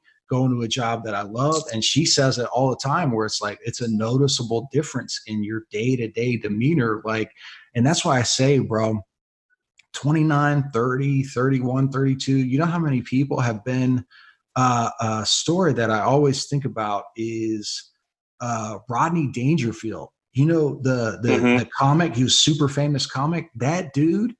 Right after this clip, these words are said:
Speaker 1: didn't, you know how huge of a comic he ended up being? That
Speaker 2: Mm-hmm.
Speaker 1: dude didn't even start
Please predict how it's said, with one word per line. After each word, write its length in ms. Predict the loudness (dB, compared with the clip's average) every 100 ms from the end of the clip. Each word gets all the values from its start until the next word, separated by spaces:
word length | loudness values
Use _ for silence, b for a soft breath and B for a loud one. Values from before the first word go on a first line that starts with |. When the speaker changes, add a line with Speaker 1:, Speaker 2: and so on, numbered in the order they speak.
| _
Speaker 1:
didn't, 360 | 0 2 2 -2 -6 _
you 240 | -4 0 2
know 80 |
how 220 | 4 2 0 -6 -2
huge 320 | 0 2 0
of 100 | -2
a 80 | -6
comic 520 | -2 0 2 0 -2
he 180 | 0 2
ended 220 | 2 0
up 160 | 0
being? 420 | 0 0 0 -2 -4 B B B 0
That 260 | 2 2 0
Speaker 2:
Mm-hmm. 80 |
Speaker 1:
dude 460 | 2 2 2 -2 0
didn't 400 | 2 4 2 0
even 340 | -2 0 0 0
start 760 | 0 -2 0 2 4 2 0